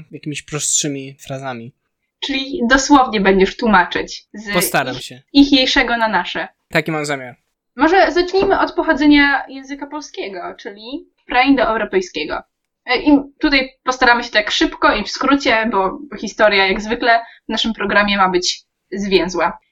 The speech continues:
Speaker 2: Jeżeli ktokolwiek czytał Wiedźmina, to wie, że jesteśmy ludami słowiańskimi, a nawet jeżeli go nie czytał, to też powinien wiedzieć, że od Słowianów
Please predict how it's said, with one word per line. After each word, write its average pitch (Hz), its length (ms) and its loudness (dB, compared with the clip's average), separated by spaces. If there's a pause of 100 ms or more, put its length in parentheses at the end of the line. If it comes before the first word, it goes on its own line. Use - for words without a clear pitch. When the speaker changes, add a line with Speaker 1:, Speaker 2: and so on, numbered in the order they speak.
(200)
Speaker 2:
Jeżeli 285 300 4
ktokolwiek 339 460 0
czytał 247 440 -2 (200)
Wiedźmina, 247 420 -10
to 240 80 -14 (100)
wie, 214 280 -4
że 190 360 -2 (420)
jesteśmy 233 440 -4
ludami 202 360 0
słowiańskimi, 220 800 -6 (180)
a 262 80 0
nawet 269 200 2
jeżeli 269 420 2
go 254 80 4
nie 247 160 0
czytał, 220 260 0
to 226 120 0
też 220 180 -6
powinien 214 440 -4
wiedzieć, 190 460 0
że 196 280 -2 (120)
od 226 160 -4
Słowianów 214 400 2